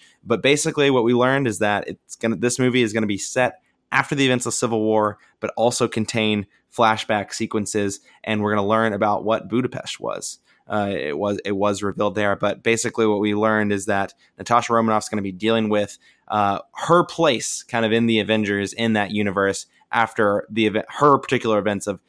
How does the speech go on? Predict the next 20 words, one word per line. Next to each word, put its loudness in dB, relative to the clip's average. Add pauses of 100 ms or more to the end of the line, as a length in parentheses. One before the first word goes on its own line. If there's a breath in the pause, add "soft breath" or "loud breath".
(180)
within 0
Civil -2
War 0
and -2
how 2
she -4
feels -2
like -2
she -6
may -4
be -4
betrayed, 0 (380 soft breath)
uh, 0
other 2
members -2
of -2
the -4
team -4 (260)
and -6
whatnot. -2